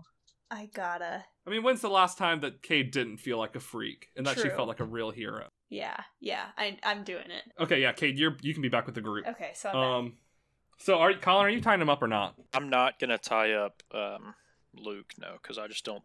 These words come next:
Speaker 3: see the point. I'm thinking about it. I probably ran in circles a couple of times around him, and then I just stopped.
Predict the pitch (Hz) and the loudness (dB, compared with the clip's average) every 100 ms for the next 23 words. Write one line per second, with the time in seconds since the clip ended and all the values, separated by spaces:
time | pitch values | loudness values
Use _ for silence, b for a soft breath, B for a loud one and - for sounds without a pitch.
0 | _ - - 101 - - 123 120 - 170 | _ -12 -10 -12 -14 -2 0 0 2 2
1 | - 120 104 101 95 117 113 131 135 120 | 2 -8 -4 -6 -6 -4 4 4 6 2
2 | 113 117 113 - 117 - 123 120 127 131 | 4 4 4 -2 -4 -2 -6 0 0 0
3 | 120 120 123 135 127 131 147 - _ B | -2 -2 0 0 2 2 -2 -4 _ B
4 | B B - 107 107 104 - - - 117 | B B -4 0 2 2 2 2 2 2
5 | - - - | 0 -4 -18